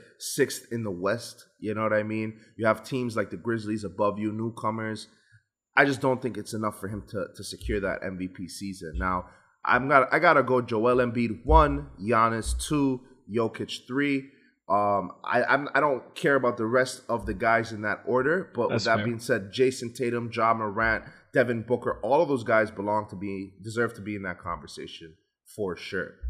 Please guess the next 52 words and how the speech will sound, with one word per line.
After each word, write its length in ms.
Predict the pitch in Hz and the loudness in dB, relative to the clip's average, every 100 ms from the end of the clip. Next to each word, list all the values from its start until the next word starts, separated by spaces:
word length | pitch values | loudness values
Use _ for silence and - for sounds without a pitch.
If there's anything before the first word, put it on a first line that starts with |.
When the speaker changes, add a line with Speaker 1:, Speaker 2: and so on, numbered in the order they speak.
| 69 | -8
Speaker 1:
you 100 | 90 | -8
know? 200 | 101 - _ _ _ - - - - - - - _ | -8 -10 _ _ _ -6 -4 -4 -16 -20 -20 -20 _
Speaker 2:
Yeah. 380 | 120 120 107 117 - _ - - - | 0 0 0 -4 -12 _ -10 -10 -6
And 100 | 127 | -2
I 120 | 127 | 0
know 160 | 147 151 | 2 4
D-Book's 420 | 139 147 143 135 | 4 4 4 2
been 200 | - 131 | 0 0
getting 180 | 131 131 | 2 2
a 20 | |
lot 280 | 127 131 131 | 2 2 2
of, 160 | 120 | 0
like, 240 | 117 110 110 | -2 -2 -2
hey, 400 | 147 147 117 123 196 | 0 2 2 -2 -10
especially 380 | - 151 135 104 | 0 2 2 0
Ja. 300 | - 139 135 | 0 2 2
Ja's 280 | 113 131 139 | 2 0 2
been 100 | 127 | 2
a 80 | 117 | 0
super 320 | - 127 107 | -2 -4 -4
fan. 260 | 117 110 107 | -4 -2 -2
I 60 | |
don't 140 | 131 131 | -2 -2
know 120 | 123 | -2
what's 140 | 113 | -2
going 180 | 113 113 | -2 -2
on 160 | 120 117 | -2 -2
there, 180 | 104 | -2
but 280 | 107 107 - - _ _ _ _ _ _ _ _ - _ 143 | -2 -6 -6 -16 _ _ _ _ _ _ _ _ -20 _ 2
everyone's 520 | 151 165 165 165 156 | 6 8 8 8 2
pulling 280 | - 160 156 | 0 0 0
for 140 | 143 | 0
D-Book 400 | 135 170 165 127 | 0 4 4 4
right 200 | 113 113 | 0 0
now, 220 | 110 107 | 0 0
at 80 | 107 | 0
least 200 | 127 117 | 0 0
people 280 | 131 127 117 | -2 0 -2
within 240 | 113 120 | 0 0
the 100 | 113 | 0
league. 260 | 113 120 117 | 0 -2 0
And 140 | 117 - - | -4 -4 -4
I 80 | 202 | -2
get 260 | 156 139 | 2 2
it 120 | 104 | 2
to 100 | - | 2
a 40 | 127 | 2
certain 300 | - 123 117 | 4 2 2
degree. 280 | 113 117 113 | -2 0 0
It 100 | - | 2
feels 240 | 135 123 | 2 2
like 320 | 123 117 113 | 0 -2 -4